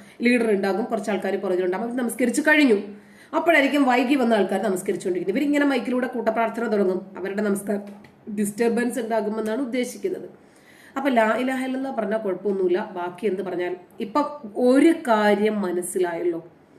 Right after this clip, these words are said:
ഈ മൈക്കിലൂടെയുള്ള തക്ബീറുകൾ, അല്ലാഹു അക്ബർ ഇങ്ങനെ വിളിച്ചു പറയുക, സുബ്ഹാനല്ലാ, തസ്ബീഹുകൾ, അല്ലാഹുവിനെ ഇങ്ങനെ വാഴ്ത്തിക്കൊണ്ടിരിക്കുക, തഹ്ലീലുകൾ,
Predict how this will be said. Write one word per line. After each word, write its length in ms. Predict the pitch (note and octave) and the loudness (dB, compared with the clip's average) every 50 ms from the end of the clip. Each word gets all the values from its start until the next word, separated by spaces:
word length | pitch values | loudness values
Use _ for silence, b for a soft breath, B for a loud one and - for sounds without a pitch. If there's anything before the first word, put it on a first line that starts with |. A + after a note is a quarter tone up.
| _ _ - b b b b b b b b b A#3 B3+ | _ _ -20 b b b b b b b b b 2 4
ഈ 20 | D4 D#4 C#4 B3+ | 6 8 8 8
മൈക്കിലൂടെയുള്ള 1200 | B3+ B3+ B3+ C4+ C#4 C4+ - - C#4+ D4+ D4+ C#4+ D4+ D4+ D4+ D4+ C#4+ D4 C#4+ C4 A#3+ A3 A3 G#3+ G3+ G3+ G#3+ - - - - B B B B B B B B B _ _ - | 8 6 6 4 2 2 0 0 4 6 6 6 6 6 6 6 6 6 6 6 6 6 6 6 6 6 4 2 0 -6 -12 B B B B B B B B B _ _ 0
തക്ബീറുകൾ, 720 | A#3+ A3+ - - B3+ G3+ A3+ A#3 B3+ B3 A#3+ A#3 A3 A3+ A3+ A3 | 0 0 0 -2 0 2 4 6 6 6 6 6 6 6 6 4
അല്ലാഹു 400 | G#3+ G#3+ G#3 G#3+ G#3+ G#3 G3+ A#3 A#3 A3+ | 4 4 4 4 4 4 4 6 4 4
അക്ബർ 280 | A3+ - A3 G3+ A3+ G#3 A3+ | 4 2 -2 -4 -2 -2 -2
ഇങ്ങനെ 260 | A#3 A#3 A3+ A3+ A3 G#3+ | 0 0 2 2 4 6
വിളിച്ചു 240 | G3+ G3 F#3 F#3+ G#3 F#3+ | 6 4 4 2 0 -2
പറയുക, 220 | F#3+ F#3+ F#3 F#3+ F#3 - | -2 -2 -2 -2 -2 -2
സുബ്ഹാനല്ലാ, 640 | G#3+ G3 G3+ G3+ G3+ G#3+ A3 A3+ A3+ A#3 A#3 B3 B3 A#3 A#3 - | 0 0 0 0 2 0 0 2 0 0 2 4 4 4 4 2
തസ്ബീഹുകൾ, 600 | A3 G#3 - - F#3 G3+ G3+ G3 G3 F#3+ E3 F#3+ F#3+ F#3 | -2 -4 -4 -2 0 0 0 0 -2 -4 -4 -2 0 0
അല്ലാഹുവിനെ 420 | F#3+ G3 F#3+ F#3 G3+ G3+ G3 F#3+ F#3 | 0 0 -2 -2 -4 -2 -2 0 0
ഇങ്ങനെ 200 | F#3 F#3 F#3 F#3 F#3 | 0 0 -2 -2 -4
വാഴ്ത്തിക്കൊണ്ടിരിക്കുക, 880 | F#3+ F#3 - - - G3 F#3+ - F3+ - - F#3+ - - - - - - - - - | -6 -6 -6 -6 -6 -6 -4 -4 -6 -6 -6 -8 -8 -8 -8 -10 -10 -10 -10 -4 -4
തഹ്ലീലുകൾ, 680 | G3+ G3+ G#3 G#3 F#3+ F3+ F#3+ G3 G3+ F#3+ F#3 F3 F#3 | -4 -4 -2 -6 -4 -2 -2 -2 0 0 0 0 -2